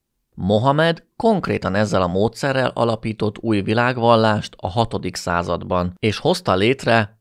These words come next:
az első iszlám államot hatszázhuszonkettőben Medinában. De mondhatjuk azt, hogy szinte minden államnál jelen volt a vallás,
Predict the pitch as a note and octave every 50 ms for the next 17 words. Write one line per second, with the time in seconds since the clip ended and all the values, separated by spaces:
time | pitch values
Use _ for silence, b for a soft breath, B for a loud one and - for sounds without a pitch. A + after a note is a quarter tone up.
0 | _ - F#2 F2+ - - A#2 C3 D3 D#3 C#3+ - - A#2+ A2 - A#2+ A#2 - -
1 | A2 G2+ F#2+ F#2+ G2 G2+ A#2+ C#3+ D3 C#3 B2 A#2 A2+ G#2+ - - _ - - C#3+
2 | F3 F3+ - - E3+ D#3 D3 - B2 A2+ - - F#2 F#2+ - - A#2+ C3 C3 _
3 | - A#2+ G#2+ G2 G2 F#2+ F#2+ F#2+ F#2 - _ - F#2 F#2+ F#2 F2 F2+ F2 F2 F2
4 | F2 F2 F2+ F2+ F2+ F2+ F2+ F#2+ G2 - _ _ _ _ _ _ _ _ _ _
5 | _ _ _ - G#2 C3 E3+ A3 B3+ A3 B3 E3 - - C3 G#2+ A2 G2 F#2+ F#2+
6 | - - - b b b b b - A2 - - - A#3 C#4 - - B2+ B2+ C#3
7 | C3 A2 G2+ G2+ G#2 A#2 C#3 D3+ D3 C#3 C#3 C3+ B2+ B2 B2 A#2 A2 G#2+ G#2 G#2+
8 | G#2+ G#2+ G#2 - G#2+ G2+ G2+ G2+ F#2+ F#2 F2+ E2 D#2+ - - - -